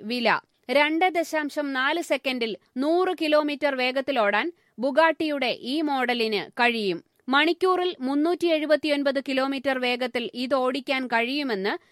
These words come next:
നിർമ്മാതാക്കൾ അവകാശപ്പെടുന്നു. ലോകത്താകെ പത്ത് പേർക്ക് വേണ്ടി മാത്രമാണ് ഈ മോഡൽ കമ്പനി നിർമ്മിക്കുന്നത്. കാർ കയ്യിൽ കിട്ടാൻ റൊണാൾഡോ ഒരു വർഷം കൂടി കാത്തിരിക്കണം. ആഡംബര കാറുകളുടെ നീണ്ട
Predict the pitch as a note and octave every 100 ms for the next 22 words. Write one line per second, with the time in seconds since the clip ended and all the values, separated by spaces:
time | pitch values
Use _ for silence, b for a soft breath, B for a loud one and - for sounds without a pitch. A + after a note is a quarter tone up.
0 | _ - C#4+ D#4 F4 F4 D4 C4+ A#3 -
1 | A3+ B3+ C#4+ D4+ - C4+ G3+ F#3 E3+ -
2 | _ - C#4 D#4+ E4+ E4+ D#4 D4+ D4+ C#4+
3 | C#4+ C#4 F#4 D#4+ D4 D4 C#4 C4+ C4+ B3
4 | B3+ C#4+ C4 G#3+ G3 - A#3 C4+ D4+ C4+
5 | C4 B3+ D#3+ - B3 C4+ C#4+ A3+ - A#3
6 | A#3+ B3 A3+ A3+ G3+ F#3 E3 - _ -
7 | D4 E4+ F#4 E4 D4 D#4+ F4+ D#4+ C#4+ C#4
8 | C4+ - A#3 C4+ C#4+ D#4 D4 C4+ - B3
9 | D#4 D4 - C4+ C4 A#3+ A3+ A3+ A#3 B3
10 | G#3+ F#3+ F3 - _ _ - B3+ D4+ E4
11 | E4+ E4+ D#4+ D4+ C4 C#4 C4+ C4+ B3+ A#3
12 | - A#3+ C4+ D#4+ E4